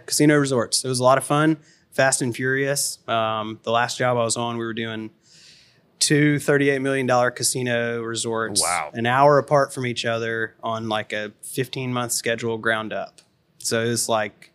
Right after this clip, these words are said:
Speaker 1: massive, super fast. Like, work shifts were, like, seven to seven Monday to Friday, seven to five on Saturday, and seven to noon on Sunday.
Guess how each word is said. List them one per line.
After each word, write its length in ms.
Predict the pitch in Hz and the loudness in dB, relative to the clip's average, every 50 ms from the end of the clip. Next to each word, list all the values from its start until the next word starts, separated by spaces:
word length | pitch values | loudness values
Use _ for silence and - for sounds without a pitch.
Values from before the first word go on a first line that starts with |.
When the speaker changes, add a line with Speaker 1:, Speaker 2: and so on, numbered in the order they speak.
| _ _ _ _ _ | _ _ _ _ _
Speaker 1:
massive, 720 | - 123 131 131 127 120 - - 131 127 127 120 113 120 - | 0 2 2 2 2 0 0 0 0 0 0 -2 -4 -6 -8
super 420 | - - - - 147 131 135 127 | -6 -4 -2 0 0 0 0 0
fast. 800 | 117 - 127 120 117 113 117 113 110 107 - - - - - - - _ _ _ _ _ _ _ _ _ _ - | 0 2 0 2 2 0 0 -2 -4 -4 -4 -4 -6 -6 -10 -16 -16 _ _ _ _ _ _ _ _ _ _ -4
Like, 260 | 107 107 104 104 - - | -2 -2 -2 -2 0 0
work 180 | 120 117 117 - | 0 0 0 0
shifts 360 | - 131 120 117 - - - | -2 0 -2 -2 -4 -6 -4
were, 140 | 117 110 110 | -4 -2 -2
like, 200 | 107 107 104 - | -2 -2 -2 0
seven 340 | - - 143 143 143 135 | 2 2 4 4 4 2
to 60 | 135 131 | 2 2
seven 360 | - - 143 135 131 131 127 | 2 4 4 2 2 0 -2
Monday 280 | 127 127 123 127 131 | -2 -2 -2 -2 -2
to 80 | 120 117 | -2 -4
Friday, 760 | - - 127 123 123 120 120 117 117 117 117 113 117 113 - _ _ _ _ _ _ _ _ _ - | -4 0 0 2 2 2 0 0 -2 -2 -2 -4 -6 -6 -10 _ _ _ _ _ _ _ _ _ -2
seven 360 | - - 139 135 127 131 123 | 2 2 4 4 4 4 2
to 80 | 123 120 | 2 2
five 480 | - 139 123 120 123 123 123 123 113 | 2 4 4 4 4 4 2 0 0
on 140 | 117 113 110 | -2 -2 0
Saturday, 640 | - - 131 120 120 120 117 117 117 117 113 113 113 | 0 0 2 2 2 0 0 0 0 0 -2 -4 -6
and 120 | 107 107 101 | -4 -2 -2
seven 300 | - 135 127 120 120 117 | 0 0 0 0 0 -2
to 60 | 110 | -2
noon 280 | 110 113 117 117 117 113 | -4 -4 -4 -4 -4 -6
on 140 | 110 107 101 | -4 -2 0
Sunday. 520 | - 117 110 107 101 95 - - - _ | 0 0 -2 -6 -8 -12 -14 -16 -20 _